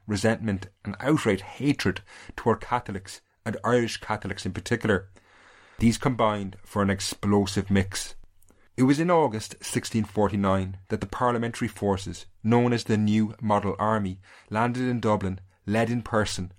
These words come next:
by Oliver Cromwell. Dublin was the only place they could land in Ireland unopposed, as the port had remained loyal to Parliament through the later years of the English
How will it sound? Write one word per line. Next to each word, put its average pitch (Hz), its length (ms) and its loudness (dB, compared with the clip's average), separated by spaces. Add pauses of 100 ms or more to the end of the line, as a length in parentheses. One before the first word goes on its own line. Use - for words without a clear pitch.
by 107 160 2
Oliver 107 280 2
Cromwell. 98 600 0 (1300)
Dublin 160 320 0
was 156 140 -8
the 123 100 -2
only 127 260 0
place 104 320 -2
they 113 100 -6
could 104 200 -4
land 107 260 0
in 98 80 -4
Ireland 95 420 0
unopposed, 104 720 -2
as 101 140 -4
the 107 100 0
port 117 360 -2
had 117 240 -4
remained 104 360 -2
loyal 101 280 0
to - 100 -12
Parliament 98 640 -2
through - 240 2
the 107 80 2
later 107 280 2
years 98 380 2
of 92 100 -2
the 101 100 2
English 95 420 2